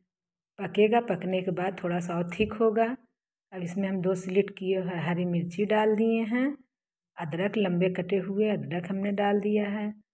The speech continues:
थोड़ी सी हरी धनिया ऐड कर दिए हैं। अब इसको धीमी आंच पे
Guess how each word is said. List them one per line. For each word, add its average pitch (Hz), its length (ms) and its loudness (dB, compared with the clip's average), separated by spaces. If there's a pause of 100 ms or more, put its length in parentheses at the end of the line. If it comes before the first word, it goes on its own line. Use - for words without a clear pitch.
(380)
थोड़ी 180 280 -6
सी 202 240 -4 (320)
हरी 170 160 -4
धनिया 165 440 -4
ऐड 202 180 -2
कर 208 220 -2
दिए 214 320 0
हैं। 208 220 0 (1300)
अब 175 160 -8
इसको 190 280 -4
धीमी 180 460 0
आंच 170 260 -4
पे 247 160 2